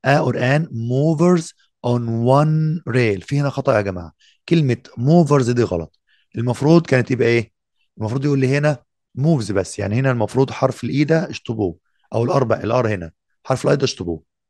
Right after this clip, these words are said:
خطأ. المفروض يبقى ايه؟ يبقى موز، تمام؟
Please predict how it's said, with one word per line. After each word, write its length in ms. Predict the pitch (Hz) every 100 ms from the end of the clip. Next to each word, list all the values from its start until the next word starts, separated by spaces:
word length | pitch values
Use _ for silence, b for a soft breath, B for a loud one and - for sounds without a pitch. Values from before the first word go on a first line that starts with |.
| _
خطأ. 400 | - 131 - - _ _ _ _
المفروض 140 | 123 131
يبقى 160 | 127
ايه؟ 180 | 131 120 b b -
يبقى 260 | 113 117
موز، 560 | 117 147 151 101 85 - _ _
تمام؟ 340 | 95 151 202